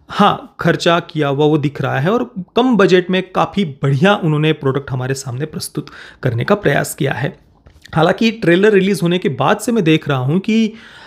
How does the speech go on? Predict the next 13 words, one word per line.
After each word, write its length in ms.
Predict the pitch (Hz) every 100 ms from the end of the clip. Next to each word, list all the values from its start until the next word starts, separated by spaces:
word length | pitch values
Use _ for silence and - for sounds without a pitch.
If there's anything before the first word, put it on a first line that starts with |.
| - -
बॉलीवुड 360 | 127 151 240
का 120 | 262 262
जो 120 | 233
इकोसिस्टम 600 | 185 170 175 - 214 165
है 180 | 147 208
वो 120 | 233
पता 280 | 208 190 208
नहीं 140 | 240
क्यों 220 | - 226
पर 200 | 226 220
रो 360 | 247 156 220 277
रहा 220 | 175 -
है 240 | 123 165